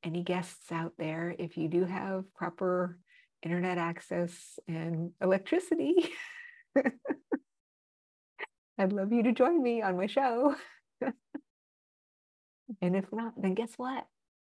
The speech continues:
Eventually, I get it, and I will take it as a sign from the universe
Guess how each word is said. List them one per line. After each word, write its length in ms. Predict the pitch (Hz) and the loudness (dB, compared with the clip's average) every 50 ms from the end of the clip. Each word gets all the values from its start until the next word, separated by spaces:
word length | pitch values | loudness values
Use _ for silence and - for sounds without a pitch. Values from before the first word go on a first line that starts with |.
| _ _ - | _ _ -2
Eventually, 760 | 185 170 202 240 294 311 - - 269 240 226 226 233 240 - - | 0 2 2 2 0 -2 0 2 2 4 4 4 2 0 -2 -2
I 120 | 220 208 | -2 0
get 260 | 190 202 220 254 254 | 0 0 0 2 2
it, 240 | 233 233 254 285 - - _ _ - | 2 2 0 -2 -4 -8 _ _ -8
and 120 | 196 202 | -6 -4
I 120 | 202 196 196 | -4 -4 -2
will 140 | 208 214 214 | -2 -4 -4
take 240 | - - 220 220 - | -2 -4 -2 0 2
it 100 | 208 202 | 2 2
as 140 | 202 202 202 | 2 2 0
a 60 | 185 | -4
sign 320 | 185 - 190 185 196 196 | -4 -4 -2 0 0 0
from 180 | 196 190 190 185 | 0 0 0 2
the 80 | 170 | 2
universe 680 | 170 180 202 226 220 190 170 170 185 233 - - - | 2 0 0 0 0 0 0 0 0 -2 -6 -12 -20